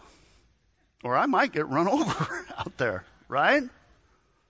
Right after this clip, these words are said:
I have no real authority to do that. However, if the sheriff was to deputize me,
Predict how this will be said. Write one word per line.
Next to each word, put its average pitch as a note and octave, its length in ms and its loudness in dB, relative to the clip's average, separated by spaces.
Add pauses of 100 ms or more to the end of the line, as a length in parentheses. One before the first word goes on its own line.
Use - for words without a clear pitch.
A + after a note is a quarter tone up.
(3500)
I G3+ 100 0
have G#3+ 240 4
no G3+ 140 4
real F#3 240 4
authority D3+ 520 0
to G#2 120 -8
do G#2 160 -4
that. F#2 280 -8 (1500)
However, F#3+ 880 2 (760)
if D#3+ 180 -2
the D3+ 120 -4
sheriff G3+ 680 2
was C#3 220 -2
to C#3 120 -10
deputize A#2+ 800 0
me, G2 260 -14